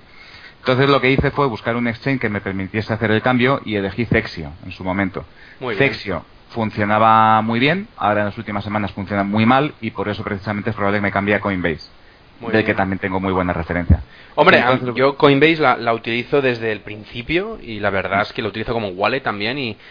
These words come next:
Speaker 2: y yo estoy
Speaker 1: Sí.
Speaker 2: muy contento. Y la verdad es que no paro de oír críticas a Cexio y, y es una,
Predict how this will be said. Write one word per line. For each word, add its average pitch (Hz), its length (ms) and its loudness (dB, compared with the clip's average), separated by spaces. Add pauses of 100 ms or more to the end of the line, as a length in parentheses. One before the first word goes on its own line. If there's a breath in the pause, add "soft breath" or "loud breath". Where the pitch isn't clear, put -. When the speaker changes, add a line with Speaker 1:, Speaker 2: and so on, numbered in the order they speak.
(160 loud breath)
Speaker 2:
y - 100 -16
yo 117 80 -8
estoy 123 160 -2
Speaker 1:
Sí. 92 40 0
Speaker 2:
muy 185 100 -2
contento. 104 520 -2
Y 110 200 -8
la 110 100 -4
verdad 113 240 -4
es - 100 -12
que 202 200 -2
no 147 240 -8
paro 165 200 -2
de 156 60 0
oír 139 160 -4
críticas 143 460 -8
a 107 60 -12
Cexio 165 420 -2
y, 113 180 -4 (400 loud breath)
y 117 300 -2
es 123 160 -4
una, 165 420 4